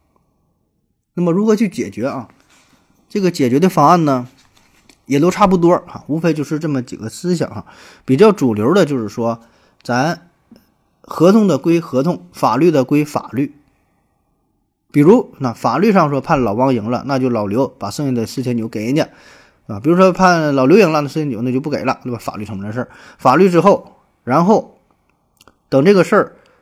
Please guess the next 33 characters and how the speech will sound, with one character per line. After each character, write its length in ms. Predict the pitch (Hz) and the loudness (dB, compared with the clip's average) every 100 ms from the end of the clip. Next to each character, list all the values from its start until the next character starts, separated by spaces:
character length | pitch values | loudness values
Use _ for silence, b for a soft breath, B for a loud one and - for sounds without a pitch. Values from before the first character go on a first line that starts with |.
| b | b
就 100 | 147 | -6
是 160 | 147 - | -6 -6
法 300 | - 123 113 | -2 0 2
律 160 | 220 | 0
结 240 | 165 127 156 | 2 2 2
束 140 | 185 | 0
之 180 | 170 151 | -2 -4
后， 180 | 151 151 | -2 -2
这 120 | 185 | -2
场 180 | 160 104 | -4 -4
官 180 | 151 147 | -2 -2
司 160 | 151 | -4
结 200 | - 135 | -2 -2
束 160 | 151 180 | 0 -4
之 160 | - | -4
后， 400 | 151 202 - - _ | -2 -2 -2 -8 _
已 160 | 127 120 | -4 -2
经 160 | 175 | -2
成 180 | 175 151 | -4 -6
为 120 | 151 | -4
了 100 | 156 | -2
既 180 | 160 190 | -2 -2
定 160 | 180 170 | -4 -4
事 200 | - 175 | -4 -6
实， 360 | - 98 147 b b b b b - | -6 -6 -6 b b b b b -8
才 320 | - 127 240 | 0 4 4
能 300 | 180 107 120 - | 2 0 -6 -4
按 260 | 185 165 110 | -2 0 -2
照 240 | 123 104 - | -4 -6 -8
之 240 | 139 135 | -4 -4
前 280 | 131 85 110 - | -4 -8 -10 -12
签 300 | - 139 127 | -4 -2 -2
署 180 | 131 | -6